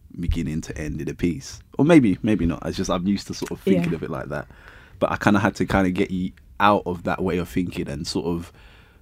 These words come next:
Speaker 1: maybe put myself in Mark's world a bit, where it's like,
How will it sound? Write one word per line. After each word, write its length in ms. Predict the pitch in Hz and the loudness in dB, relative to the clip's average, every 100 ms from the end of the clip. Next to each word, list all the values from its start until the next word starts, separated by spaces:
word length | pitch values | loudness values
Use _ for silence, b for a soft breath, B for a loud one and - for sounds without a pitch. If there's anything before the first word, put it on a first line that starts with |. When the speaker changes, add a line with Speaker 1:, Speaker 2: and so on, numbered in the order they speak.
| b - | b 2
Speaker 1:
maybe 200 | 101 95 | 4 4
put 220 | - - | 2 -2
myself 480 | 90 - 90 90 - | -2 -2 -2 -2 -2
in 420 | 87 87 85 87 - - | -2 -2 -4 -6 -12 -8
Mark's 400 | - 98 92 - 85 | 0 2 0 -2 -4
world 240 | 73 73 | -4 -6
a 20 | |
bit, 220 | 71 67 - | -6 -8 -6
where 120 | 78 | -6
it's 160 | 69 95 | -6 -6
like, 400 | 80 76 - | -6 -6 -10